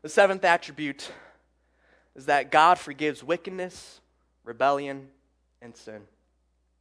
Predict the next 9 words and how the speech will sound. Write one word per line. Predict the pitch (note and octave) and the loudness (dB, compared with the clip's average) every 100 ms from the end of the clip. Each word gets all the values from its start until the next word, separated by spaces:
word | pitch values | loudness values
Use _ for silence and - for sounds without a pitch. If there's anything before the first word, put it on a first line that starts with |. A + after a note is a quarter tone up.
| _ _ _ _ _ - | _ _ _ _ _ -20
And | A#2+ | -16
we | B2+ | -16
see | B2+ - C3+ B2+ A#2+ | -18 -16 -14 -14 -14
an | A#2 | -10
awesome | A#2+ C#3+ D3 D3 | -6 -6 -6 -14
example | A#2+ - B2 A#2+ A#2 | -16 -12 -14 -12 -16
of | A2+ | -12
this | C3 - - _ | -12 -12 -20 _
in | A#2 A2 G#2+ | -20 -18 -20